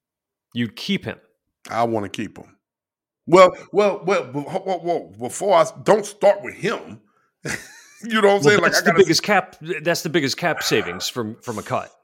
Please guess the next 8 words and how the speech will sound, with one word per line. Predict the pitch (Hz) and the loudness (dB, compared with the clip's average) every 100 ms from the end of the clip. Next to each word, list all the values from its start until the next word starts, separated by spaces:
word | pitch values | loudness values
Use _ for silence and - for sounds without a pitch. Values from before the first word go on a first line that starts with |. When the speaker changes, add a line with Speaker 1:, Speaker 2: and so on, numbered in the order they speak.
| _ _ _ _ _ - - - - _ - | _ _ _ _ _ -18 -16 -18 -20 _ -4
Speaker 2:
If | 135 120 | -4 -2
you're | 151 190 | -4 -6
telling | - 175 165 151 | -2 0 0 -4
me | 160 151 | -4 -4
that | 135 120 | -6 -8
we | 151 | -10
can | 143 127 | -10 -10
re-sign | 143 139 147 139 | -10 -6 -2 -2